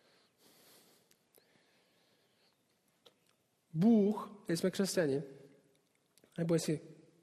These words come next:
chceš být křesťan, Bůh nás zachraňuje od něčeho k něčemu. Je? Kolským říká, že nás přenesl z temnoty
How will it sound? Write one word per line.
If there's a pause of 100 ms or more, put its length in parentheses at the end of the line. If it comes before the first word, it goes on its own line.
(520)
chceš
být
křesťan, (800)
Bůh
nás
zachraňuje (720)
od
něčeho (1300)
k
něčemu. (420)
Je? (680)
Kolským
říká,
že
nás
přenesl (560)
z
temnoty